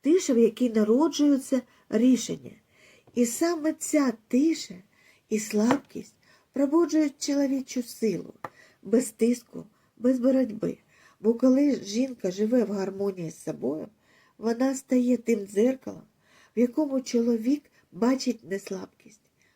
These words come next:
а свою велич. І тоді він не з обов'язку діє, а з натхнення, бо її світла — це його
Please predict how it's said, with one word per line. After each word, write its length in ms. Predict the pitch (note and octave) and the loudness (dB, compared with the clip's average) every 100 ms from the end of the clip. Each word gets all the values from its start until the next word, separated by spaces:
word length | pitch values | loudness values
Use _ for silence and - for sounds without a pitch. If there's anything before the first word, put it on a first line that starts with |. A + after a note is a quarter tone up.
| _ | _
а 60 | F3 | -20
свою 500 | - E3 E3 F#3+ G#3+ _ _ _ E3+ F3 | -12 -8 -6 -8 -12 _ _ _ -20 -8
велич. 520 | F3 D#3+ D3 - - _ _ - _ _ | -4 -4 -4 -16 -20 _ _ -20 _ _
І 140 | D4 | 0
тоді 540 | C4+ D#4 A#3 B3+ D#4+ D4+ | 2 2 0 0 2 2
він 360 | A3 A#3 F#3 - _ _ _ _ _ - | 0 0 0 -4 _ _ _ _ _ -12
не 500 | G#3 A3+ C#4+ E4+ - - | -8 0 2 2 -2 -6
з 160 | G3+ | -4
обов'язку 760 | G#3 G3 G3 F3+ D#3 - - - | -2 2 2 0 -6 -10 -16 -16
діє, 440 | D3 D3 - - _ _ _ _ | -12 -14 -14 -20 _ _ _ _
а 160 | F#3+ | -8
з 80 | F#3+ | -6
натхнення, 800 | G3+ F#3+ - _ F3+ D#3+ - - _ _ _ _ _ | -4 -6 -6 _ -12 -12 -16 -20 _ _ _ _ _
бо 160 | - G3+ | -8 -6
її 500 | G3 G3 F#3+ F#3 F#3 _ _ _ _ _ | -2 -4 -4 -6 -6 _ _ _ _ _
світла — 640 | - F#3 G3+ B3+ G3+ F3+ F#3 _ _ _ | -20 -12 -8 -8 -8 -20 -20 _ _ _
це 320 | - G#3 B3 - _ _ _ | -12 -8 -8 -10 _ _ _
його 380 | F#3+ F#3+ G3+ G3+ | -12 -8 -6 -8